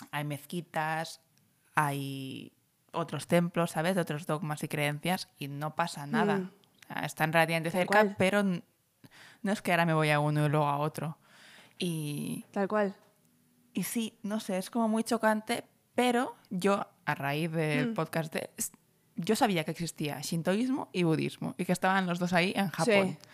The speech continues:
Speaker 1: No sabía bien, bien por
Speaker 2: Sí.
Speaker 1: qué, ni cuál, ni cuándo apareció esto. Lo que me pareció muy
Speaker 2: Ujú.
Speaker 1: curioso, y ahí entendí por qué coexisten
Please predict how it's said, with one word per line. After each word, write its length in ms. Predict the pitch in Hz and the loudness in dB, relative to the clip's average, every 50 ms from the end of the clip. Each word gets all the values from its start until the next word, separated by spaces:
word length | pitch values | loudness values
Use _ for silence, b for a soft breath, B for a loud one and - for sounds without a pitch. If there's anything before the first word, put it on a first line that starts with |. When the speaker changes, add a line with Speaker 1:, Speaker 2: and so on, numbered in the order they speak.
| B B B B | B B B B
Speaker 1:
No 120 | 208 220 | 0 2
sabía 240 | - - 208 190 180 | 4 4 6 6 6
bien, 280 | 175 170 165 165 165 160 | 6 6 4 2 2 2
bien 360 | 160 160 165 160 156 151 151 - | 2 2 2 2 0 -2 -2 0
por 140 | - 185 170 | 4 4 4
Speaker 2:
Sí. 140 | 165 180 202 | 6 4 4
Speaker 1:
qué, 160 | 214 208 208 | 2 2 2
ni 160 | 190 170 151 | 2 0 -2
cuál, 340 | - - 190 202 214 214 202 | 0 4 6 8 8 6 6
ni 100 | 175 175 | 2 0
cuándo 240 | - - 175 160 160 | 2 2 2 4 4
apareció 420 | 156 - 160 151 156 117 165 160 165 | 4 4 4 2 2 0 0 -2 -2
esto. 360 | 175 - - - 214 277 - B B B B B B B | -4 -6 -8 -8 -8 -8 -8 B B B B B B B
Lo 120 | B 202 196 | B 0 2
que 80 | 196 | 2
me 80 | 180 180 | 2 4
pareció 360 | - 175 180 185 - 208 220 | 4 4 2 2 2 2 0
muy 180 | 240 254 254 247 | 2 0 0 0
Speaker 2:
Ujú. 80 | - | 2
Speaker 1:
curioso, 600 | - 220 214 214 240 240 415 - - 202 208 - - - _ - | 2 4 6 6 6 6 4 4 2 -2 -2 -2 -4 -6 _ 0
y 260 | 185 175 160 - - - | 2 2 2 0 2 4
ahí 220 | 160 160 175 208 | 4 6 6 4
entendí 600 | 214 208 202 - 185 170 170 175 185 202 160 151 - - - _ _ b b b b b b b b b b b _ - | 4 2 2 0 0 0 0 0 0 0 -2 -4 -8 -14 -20 _ _ b b b b b b b b b b b _ 2
por 260 | 170 160 151 147 - | 4 4 4 4 4
qué 400 | - 175 185 185 165 - - - _ _ _ _ _ _ _ _ - - | 6 6 8 8 6 4 0 -4 _ _ _ _ _ _ _ _ -10 -2
coexisten 760 | - 175 156 - - - 208 - - - 165 151 147 143 143 | 0 0 0 0 0 -2 -2 -2 -2 -4 -4 -4 -4 -4 -6